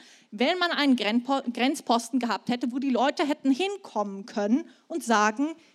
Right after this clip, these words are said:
„Ich möchte Asyl beantragen“, so wie es ja eigentlich im Gesetz auch steht, und dann dürfen sie das und dann wird das geprüft. Das ganze Problem entsteht ja nur dadurch, dass die Grenzen so abgeriegelt werden. Wir brauchen sicheren Zugang.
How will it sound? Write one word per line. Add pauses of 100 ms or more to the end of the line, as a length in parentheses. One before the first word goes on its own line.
(140)
„Ich
möchte
Asyl
beantragen“,
so
wie
es
ja
eigentlich
im (200)
Gesetz
auch
steht, (260)
und
dann (260)
dürfen
sie
das (220)
und
dann
wird
das
geprüft. (400)
Das
ganze
Problem
entsteht
ja
nur (320)
dadurch,
dass
die
Grenzen
so
abgeriegelt
werden.
Wir
brauchen
sicheren
Zugang.